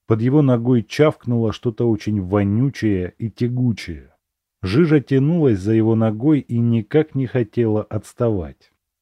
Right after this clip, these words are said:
«Смотрите под ноги», сказал я. «Да тут и на стенах эта херня», заметил Кут.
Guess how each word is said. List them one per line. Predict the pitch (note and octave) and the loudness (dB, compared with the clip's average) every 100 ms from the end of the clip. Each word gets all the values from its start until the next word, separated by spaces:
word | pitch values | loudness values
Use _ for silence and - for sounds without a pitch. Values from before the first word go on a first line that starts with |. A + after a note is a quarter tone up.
| _ _ _ | _ _ _
«Смотрите | - B2+ C3 C#3+ E3 C3+ | -2 2 4 4 4 4
под | B2+ D3+ C3 | 4 6 6
ноги», | A2 F#2+ E2+ D2+ - _ _ - | 4 0 -4 -10 -16 _ _ -20
сказал | - A#2 E2+ E2+ | -8 -6 -6 -6
я. | F2 F2+ D2+ - _ _ _ _ _ - | -6 -8 -10 -16 _ _ _ _ _ -6
«Да | G2+ A#2+ | 2 4
тут | A2 B2 A#2 | 6 4 4
и | |
на | A#2 A2 | 4 2
стенах | - B2+ C3 A#2 F#2+ | 2 4 4 4 2
эта | G#2 G2+ | 0 -2
херня», | F2+ G2+ G2 G2 E2+ D2+ _ _ _ _ _ | -2 -2 0 -2 -4 -8 _ _ _ _ _
заметил | F#2+ G2+ F2 E2 - G#2 | -4 -2 -2 -6 -6 -6
Кут. | - A2+ E2 | -4 -6 -6